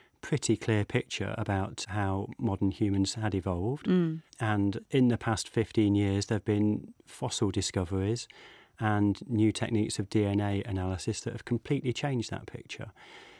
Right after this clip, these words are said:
Speaker 1: Fifteen years ago, it was thought that there was an ancestor type of human,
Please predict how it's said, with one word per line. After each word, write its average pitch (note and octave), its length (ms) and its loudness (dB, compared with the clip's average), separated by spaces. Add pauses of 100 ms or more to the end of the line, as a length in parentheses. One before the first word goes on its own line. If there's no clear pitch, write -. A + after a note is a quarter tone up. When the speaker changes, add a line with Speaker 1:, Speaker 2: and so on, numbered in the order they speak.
Speaker 1:
Fifteen A#2 420 4
years A2 300 4
ago, F#2+ 380 0 (200)
it B2+ 180 -2
was G#2+ 200 2
thought F#2+ 600 0
that G2+ 540 2
there G#2 120 4
was G2 380 2 (120)
an G#2 180 2
ancestor G2+ 760 0 (580)
type G2 240 -2
of G2+ 100 0
human, G2+ 380 0